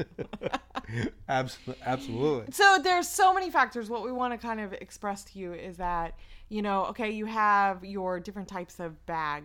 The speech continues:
Speaker 2: versus, like, fill. Now you have your different E N ratings out there. Whereas, like, it can go all across the spectrum. You know, again, where are you going? When are you going?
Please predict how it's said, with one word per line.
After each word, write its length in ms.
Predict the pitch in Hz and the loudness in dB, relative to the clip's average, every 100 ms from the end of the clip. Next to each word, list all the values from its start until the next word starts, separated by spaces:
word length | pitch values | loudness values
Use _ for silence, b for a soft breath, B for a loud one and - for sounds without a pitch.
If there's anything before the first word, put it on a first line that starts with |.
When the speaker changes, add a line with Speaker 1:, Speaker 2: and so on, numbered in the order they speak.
| - | -12
Speaker 2:
versus, 440 | 160 156 160 151 | -12 -12 -16 -12
like, 160 | 147 - | -14 -14
fill. 560 | - - 196 113 - B B B - | -18 -10 -8 -6 -10 B B B -6
Now 300 | 214 226 233 | 0 2 0
you 220 | 202 196 | -2 -8
have 440 | 190 185 180 170 | -6 -4 -4 -6
your 140 | 175 170 | -12 -12
different 360 | 165 170 170 214 | -12 -12 -14 -8
E 200 | 208 185 | -6 -6
N 100 | 160 | -8
ratings 640 | 160 156 156 156 151 - - | -10 -12 -14 -14 -16 -16 -12
out 240 | 151 147 | -12 -12
there. 320 | 151 147 143 - - - - _ - - - B B B - | -14 -12 -14 -16 -20 -20 -20 _ -20 -20 -20 B B B -10
Whereas, 440 | 208 202 202 190 180 | -4 0 2 2 0
like, 220 | 185 185 | -2 -2
it 140 | 190 | -6
can 160 | 202 208 | -4 -4
go 220 | 202 202 - | -4 -4 0
all 260 | 202 202 | 4 2
across 380 | 185 180 165 - | 0 -4 -6 -8
the 80 | 165 | -12
spectrum. 560 | - - - 143 151 175 | -8 -8 -8 -14 -12 -10
You 80 | |
know, 160 | 170 165 | -10 -10
again, 380 | 170 233 202 151 | -6 -4 -4 -6
where 240 | 165 185 | -4 -4
are 60 | 226 | -4
you 120 | 208 | -6
going? 360 | 170 156 160 156 | -8 -8 -8 -8
When 180 | 190 | -6
are 60 | 285 | -4
you 180 | 233 170 | -4 -6
going? 560 | 151 147 147 151 151 | -6 -8 -8 -14 -16